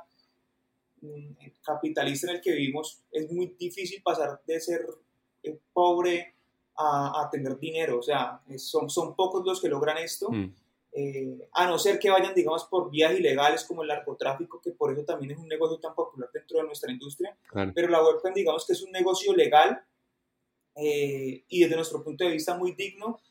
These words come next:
Speaker 1: en el que puedes cambiar tu vida en, en unos pocos años de trabajo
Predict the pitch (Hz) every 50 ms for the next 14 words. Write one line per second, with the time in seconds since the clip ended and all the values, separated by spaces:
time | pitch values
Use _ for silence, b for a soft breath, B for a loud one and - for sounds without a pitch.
0 | _ _ _ - 160 165 165 - 170 - - - 151 147 156 156 - 147 - -
1 | 147 143 139 - - 170 165 170 165 170 165 165 165 165 170 - - 160 151 147
2 | 143 143 143 143 143 143 147 151 143 151 - - 170 - - - 170 160 156 -
3 | 160 - - - 120 131 147 160 - 185